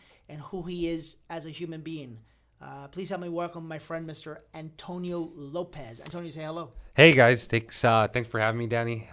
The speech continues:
Speaker 2: Um, obviously, you know, I've been using, uh, a lot of what you teach everyone. And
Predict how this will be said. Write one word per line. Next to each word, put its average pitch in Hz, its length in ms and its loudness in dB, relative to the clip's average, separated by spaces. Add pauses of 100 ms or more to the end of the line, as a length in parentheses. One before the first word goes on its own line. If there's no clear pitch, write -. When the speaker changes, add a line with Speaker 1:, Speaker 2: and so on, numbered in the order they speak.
Speaker 2:
Um, 90 340 -2
obviously, 92 380 -4
you 90 120 -4
know, 87 140 -2
I've 82 120 -4
been 87 140 -2
using, 82 500 -4 (360)
uh, - 120 -8
a - 120 -4
lot 131 280 10
of 104 240 -2
what 90 160 -6
you 90 80 -4
teach - 320 -8
everyone. 87 480 0
And 80 260 -4